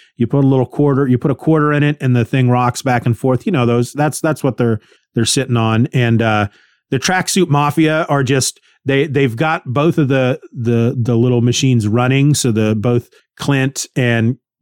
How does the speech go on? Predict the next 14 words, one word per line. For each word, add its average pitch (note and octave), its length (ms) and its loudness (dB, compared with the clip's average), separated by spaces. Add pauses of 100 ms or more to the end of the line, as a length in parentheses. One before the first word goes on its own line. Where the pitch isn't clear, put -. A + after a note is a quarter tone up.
Kate C3+ 360 0
are A#2+ 140 0
just A2 240 -4
rocking A#2 520 0
back A2+ 260 0
and A2+ 100 0
forth A#2 360 -2
on, B2 240 0
on B2 160 0
these A2+ 180 2
little A2 160 0
rides. A#2 480 0 (340)
And, C#3 300 0
uh, B2 320 -2